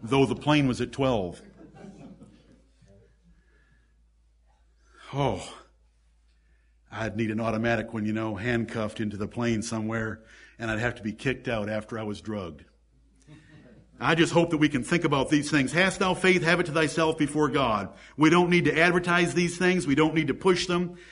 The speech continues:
Our little girl that we're talking about doesn't need to come into our assemblies and push people and say, "Come on, you need to do it. Come on, grow up.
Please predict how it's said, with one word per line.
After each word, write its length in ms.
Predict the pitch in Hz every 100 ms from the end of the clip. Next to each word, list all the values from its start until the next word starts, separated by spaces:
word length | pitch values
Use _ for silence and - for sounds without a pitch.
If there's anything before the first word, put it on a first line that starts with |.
| - - _ _ _ - _ -
Our 160 | 135 147
little 220 | 170 151
girl 240 | 156 180
that 80 | 160
we're 100 | 156
talking 380 | 143 170 170 160
about 260 | 165 170
doesn't 220 | 156 165 151
need 140 | 165
to 80 | 139
come 220 | - 170
into 260 | 165 160 156
our 120 | 160
assemblies 540 | 143 170 170 170 175
and 180 | 135 113
push 260 | 180 170 -
people 320 | 175 175 151
and 120 | 135
say, 260 | - 143 139 -
"Come 160 | - 302
on, 400 | 277 214 175 123 - -
you 160 | 302
need 140 | 311 240
to 60 |
do 260 | 175 190 143
it. 240 | 90 - - _
Come 160 | - 330
on, 160 | 330 277
grow 240 | 359 359
up. 500 | 349 202 87 - -